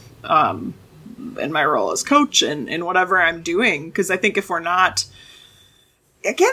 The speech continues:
like, it, maybe it goes back to that theme of, like, humanizing yourself. If you're not remembering what it's like, I just had a client earlier this week who quit her job. She doesn't know what's next, you know? And God, it just hit me like a gut punch because it brought me straight back to the moment where I made that choice for myself.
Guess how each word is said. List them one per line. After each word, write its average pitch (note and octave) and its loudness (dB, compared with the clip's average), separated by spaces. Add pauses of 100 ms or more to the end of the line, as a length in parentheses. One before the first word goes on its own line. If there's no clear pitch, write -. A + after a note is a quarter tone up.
like, G#4 4
it, A#3 2
maybe G4 4
it B4+ -2
goes D#4+ 4
back D#4+ 4
to E4 0
that E4+ 2
theme D#4+ 2
of, D#4+ -2
like, A#3 4
humanizing G#3+ 2
yourself. - -2
If G#3+ 0
you're A3 6
not A3+ 2
remembering G3+ 4
what F#3+ 0
it's F#3 -4
like, F#3+ -2
I E3+ 0
just F#3 -6
had G3 0
a G3 -2
client F#3 0
earlier F#3 0
this F3 -6
week A3 -6 (320)
who F3+ -2
quit A#3+ 0
her B3 4
job. G#3 0
She - 0
doesn't G#3+ -2
know G#3 2
what's A3+ 0
next, - -4 (100)
you F#3+ -4
know? A3+ 2 (500)
And G3+ 2 (540)
God, B3 4
it E3 0
just - -2
hit B3+ 2
me G3 -2
like F#3+ -2
a E3+ -4
gut E3 0
punch - -2
because G3+ 0
it F#3+ 0
brought F#3 4
me F3+ -6
straight G#3 2
back G3+ 2
to - -6
the F3 -6
moment E3+ -2
where E3 -2
I C#3+ 4
made - -10
that G#2 0
choice - -2
for - -6
myself. - -2